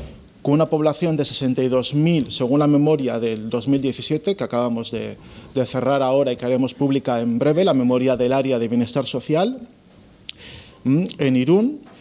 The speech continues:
similar los datos a la comunidad autónoma vasca, veintiuno coma treinta y tres por ciento de personas mayores de sesenta y cinco años,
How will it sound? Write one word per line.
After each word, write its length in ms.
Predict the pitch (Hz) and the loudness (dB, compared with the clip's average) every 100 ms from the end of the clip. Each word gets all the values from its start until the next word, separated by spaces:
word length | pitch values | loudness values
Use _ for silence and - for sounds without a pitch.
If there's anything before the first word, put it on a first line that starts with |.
| - - | -16 -4
similar 760 | - 139 131 139 135 - - | -2 2 2 2 2 -2 -10
los 200 | 117 120 | -4 -2
datos 300 | 135 127 151 | 0 -2 0
a 40 | 143 | 0
la 100 | 127 | 0
comunidad 460 | 120 120 123 139 143 | 0 2 2 2 0
autónoma 400 | 123 135 135 117 | -2 0 0 0
vasca, 380 | 113 - 101 101 | -2 -6 -10 -2
veintiuno 500 | 135 131 143 165 175 | 0 0 0 0 0
coma 200 | 160 147 | -2 0
treinta 240 | 147 139 | 0 0
y 20 | |
tres 180 | 135 160 | -2 -4
por 200 | - 139 | -4 -6
ciento 580 | - 160 170 - 220 247 - - | -2 -2 -2 -2 -2 -4 -12 -8
de 120 | - 127 | -2 -2
personas 420 | - 156 170 160 | -2 -2 -2 0
mayores 380 | 131 131 147 156 | 0 2 0 0
de 80 | |
sesenta 340 | 139 139 123 127 | -2 0 0 -2
y 60 | |
cinco 360 | 113 151 151 143 | 0 0 0 0
años, 520 | 151 160 208 254 - | 0 -2 -4 -6 -8